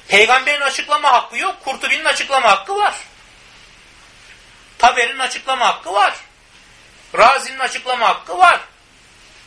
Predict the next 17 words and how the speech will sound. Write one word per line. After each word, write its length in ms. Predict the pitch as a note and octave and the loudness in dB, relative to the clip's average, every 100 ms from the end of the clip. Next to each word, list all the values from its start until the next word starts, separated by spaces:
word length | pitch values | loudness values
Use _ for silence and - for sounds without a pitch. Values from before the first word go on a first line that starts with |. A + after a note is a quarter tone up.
| - - | -20 -10
Muhammed 380 | F3 A3 A#3+ C4 | 2 4 4 2
Ebu 260 | B3 B3 B3+ | 0 0 0
Zehra'nın 440 | A#3+ A3+ A#3 A3+ | 0 2 0 -2
açıklama 460 | F#3 - E3+ D#3 C#3 | -8 -10 -10 -6 -6
hakkı 280 | B2+ C#3 C#3+ | -6 -2 4
var. 240 | A#3+ - - _ _ _ _ _ _ _ _ _ _ _ A3 | 4 2 -8 _ _ _ _ _ _ _ _ _ _ _ 2
E, 380 | A#3 A#3 D4 - _ - | 2 2 -4 -10 _ -12
Nurettin 480 | F#3 A#3+ B3+ B3 B3 | -4 2 2 0 -8
Itır'ın 400 | A#3 A#3+ A3 - - | -6 -6 -6 -10 -8
açıklama 440 | F3 F3+ - E3 D#3 | -6 -4 -4 -2 0
hakkı 300 | C3+ - D#3 | -2 -4 4
var. 220 | A#3+ D4+ - _ _ _ _ _ _ - - - | 4 2 -6 _ _ _ _ _ _ -20 -20 -4
Fazlur 360 | - G#3+ G#3+ A#3+ | 2 2 2 2
Rahman'ın 400 | A#3+ A#3 A3+ G3 | 2 2 -4 -6
açıklama 480 | E3+ - D#3+ D3+ | -12 -12 -10 -6
hakkı 320 | C#3 - C#3 C#3+ | -6 -6 -6 2
var. 240 | A3+ | 4